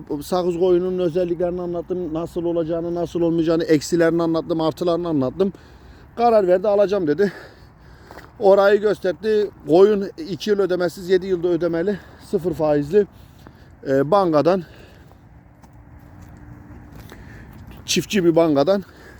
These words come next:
çiftçiye destek olan bir bankadan, ismini vermeyeceğim. Siz de zaten tahmin etmişsinizdir. O bankadan kredi çektiler. Ondan sonra burada dedi bana, "Burada tanıdı," dedim, "Benim tanıdığım var, sana yardımcı olurum." Burada sakızcı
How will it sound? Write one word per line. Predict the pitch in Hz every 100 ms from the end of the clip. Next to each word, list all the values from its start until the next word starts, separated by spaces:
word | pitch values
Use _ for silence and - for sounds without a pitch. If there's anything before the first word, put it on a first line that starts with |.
| - -
çiftçiye | 151 139 165 160
destek | 156 175 139
olan | 139 160
bir | 180
bankadan, | 143 107 123 135
ismini | - 131 135
vermeyeceğim. | 135 104 151 175 - - - - 127
Siz | - 139
de | 139
zaten | 131 127 120
tahmin | 123 123
etmişsinizdir. | 131 - - 104 101 175 - - - - - - -
O | 233
bankadan | 202 156 151 190 180
kredi | 196 170
çektiler. | 127 117 - 131 190 - - - - - - - - - - - - - -
Ondan | 247 226
sonra | 180 196 226 226 214 196
burada | 196 208 196 165 139 - - - -
dedi | 151 160 190 190
bana, | 196 190 160
"Burada | 160 175 190
tanıdı," | - 180 180 185
dedim, | 202 190
"Benim | 185 180
tanıdığım | 180 180 170 180
var, | 180
sana | 160 170
yardımcı | 165 160 156 175
olurum." | 151 180 160
Burada | 170 180 165 - - - -
sakızcı | - 180 156 151 170 175